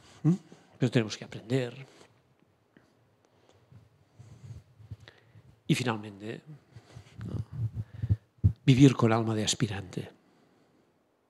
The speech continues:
Mirar la montaña desde abajo, aunque lleves muchas horas, muchos paisajes,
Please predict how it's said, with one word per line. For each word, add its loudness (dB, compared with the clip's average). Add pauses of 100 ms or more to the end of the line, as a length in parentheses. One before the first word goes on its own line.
(1900)
Mirar 10
la 2
montaña 2
desde 0
abajo, -10 (1080)
aunque 0
lleves -4
muchas -4
horas, -8
muchos -4
paisajes, -8